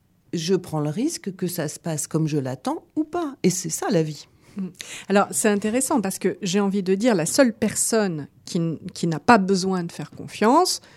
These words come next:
Speaker 2: ça serait Dieu. Parce que Dieu sait tout. Donc, si je savais tout de ce qui va nous arriver et de ce que la vie nous réserve,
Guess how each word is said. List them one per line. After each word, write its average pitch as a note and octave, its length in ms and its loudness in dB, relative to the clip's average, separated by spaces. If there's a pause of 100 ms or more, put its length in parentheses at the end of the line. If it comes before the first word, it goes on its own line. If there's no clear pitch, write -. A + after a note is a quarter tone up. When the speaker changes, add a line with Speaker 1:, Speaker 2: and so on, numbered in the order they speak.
(400)
Speaker 2:
ça - 180 -6
serait - 240 0
Dieu. F3 300 0 (460)
Parce - 180 -8
que D#3+ 100 -6
Dieu F3 300 2
sait - 400 0
tout. F3 300 -2 (680)
Donc, D#3+ 200 -4
si B3+ 280 6
je G#3+ 120 6
savais G3 560 2 (160)
tout G#3 340 0
de D#3+ 220 -6
ce - 220 -4
qui D#3 260 -6
va D#3 300 -2
nous D3+ 380 -6
arriver D#3 680 -2
et - 20 -6
de C#3+ 140 -8
ce C#3+ 100 -10
que - 140 -12
la C3+ 120 -8
vie D3 200 -8
nous C#3+ 120 -8
réserve, E3 680 -4